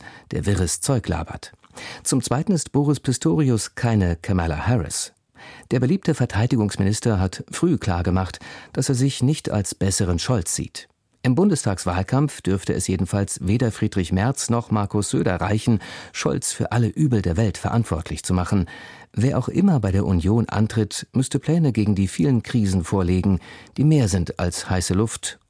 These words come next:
um garantiert zu siegen. Hebt die Neue Osnabrücker Zeitung hervor.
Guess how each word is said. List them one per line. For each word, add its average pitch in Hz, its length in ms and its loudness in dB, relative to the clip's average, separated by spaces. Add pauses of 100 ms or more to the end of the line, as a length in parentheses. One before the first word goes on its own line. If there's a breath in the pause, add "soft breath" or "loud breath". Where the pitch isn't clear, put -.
um 107 180 2
garantiert 117 580 0 (140)
zu - 160 0
siegen. 95 400 -2 (720)
Hebt - 420 -2
die 160 80 2
Neue 98 300 2
Osnabrücker 98 500 -2
Zeitung 87 440 -4
hervor. - 420 -6